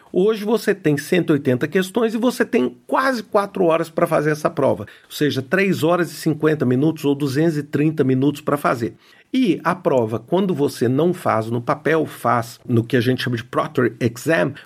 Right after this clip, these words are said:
você tem duas pausas de dez minutos pra você, eventualmente, é, utilizar o banheiro, et cetera.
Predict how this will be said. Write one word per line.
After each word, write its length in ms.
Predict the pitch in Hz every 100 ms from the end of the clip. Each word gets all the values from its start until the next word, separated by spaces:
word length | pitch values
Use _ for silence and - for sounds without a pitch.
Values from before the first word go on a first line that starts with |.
| -
você 240 | 170 208
tem 220 | - 185
duas 360 | 147 185 247 208
pausas 460 | - 147 147 160 156
de 100 | 156
dez 360 | 131 147 160
minutos 420 | 185 175 185 196
pra 220 | - - 254
você, 580 | - - 170 170 131
eventualmente, 960 | 120 127 143 131 123 120 151 151 117 -
é, 160 | 120 107
utilizar 520 | 113 - 127 110 107
o 20 |
banheiro, 480 | 117 170 147 147 139
et 160 | 139 -
cetera. 380 | 117 101 -